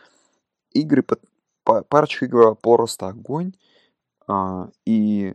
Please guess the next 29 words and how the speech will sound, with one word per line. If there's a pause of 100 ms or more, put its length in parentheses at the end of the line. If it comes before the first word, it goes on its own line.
(560)
первый
из
них
была
четверговый
футбол,
и
на
самом
деле,
и
правда,
четверговый
футбол (420)
за (380)
эти
пару
недель
изменился
с
того,
что
мы
четверговым
футболом
относились
к
какому-то
мусору,